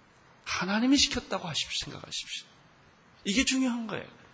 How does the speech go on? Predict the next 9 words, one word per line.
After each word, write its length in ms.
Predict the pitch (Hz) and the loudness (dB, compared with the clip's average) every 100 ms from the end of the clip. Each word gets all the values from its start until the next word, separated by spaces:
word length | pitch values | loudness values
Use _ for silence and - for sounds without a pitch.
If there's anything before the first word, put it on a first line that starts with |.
| - - - - | -20 -20 -14 4
내 140 | 170 | 6
인생은 680 | 190 185 165 170 269 320 - - - - - - - | 8 6 6 6 8 6 4 -8 -18 -20 -20 -14 0
어떤 300 | - - 208 | 2 4 2
사람이 480 | - 226 254 294 | 4 4 8 10
내게 220 | 285 262 285 | 10 8 4
부탁해서 480 | 233 - 214 208 | 0 0 2 4
한 140 | 202 180 | 2 2
거 80 | 196 | 2
아니에요. 440 | 139 147 160 101 | 4 8 8 6